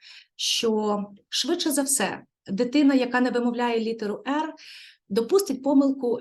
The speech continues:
і в письмовому завданні, тому що вчителька в початковій школі каже:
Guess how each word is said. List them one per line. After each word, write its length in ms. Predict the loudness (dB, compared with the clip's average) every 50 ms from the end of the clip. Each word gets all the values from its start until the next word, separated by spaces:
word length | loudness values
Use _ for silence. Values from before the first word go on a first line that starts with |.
| -8 -8 -2
і 100 | 0 2
в 120 | 2 2
письмовому 540 | 0 -4 -4 -2 0 0 2 2 2 0 -2
завданні, 460 | -2 -4 -4 -4 -4 -4 -4 -4 -6
тому 200 | -8 -8 -8 -8
що 140 | -8 -10 -10
вчителька 420 | -6 -4 -2 -2 0 -2 -2 -2 -4
в 60 | -4
початковій 520 | -4 -6 -4 -6 -6 -4 -4 -4 -2 -2
школі 360 | -4 -4 -6 -6 -4 -4 -4
каже: 440 | -6 -6 -6 -6 -6 -6 -8 -10 -12